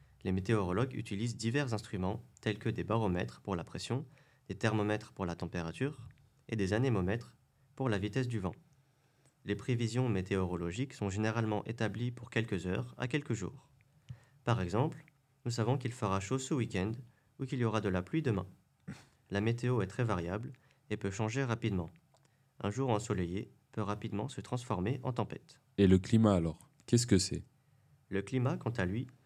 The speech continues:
Speaker 1: fait référence aux conditions atmosphériques moyennes sur une longue période,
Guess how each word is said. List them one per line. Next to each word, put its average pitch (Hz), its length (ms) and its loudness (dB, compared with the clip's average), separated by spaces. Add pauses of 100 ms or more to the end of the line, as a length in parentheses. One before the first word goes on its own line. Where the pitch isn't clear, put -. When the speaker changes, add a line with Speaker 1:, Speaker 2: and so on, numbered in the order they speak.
(220)
Speaker 1:
fait 104 120 -2
référence 127 600 0
aux 113 80 -4
conditions 123 500 -2
atmosphériques 120 640 0
moyennes 120 460 0 (100)
sur - 260 -6
une 101 120 2
longue 143 240 2
période, 92 420 -4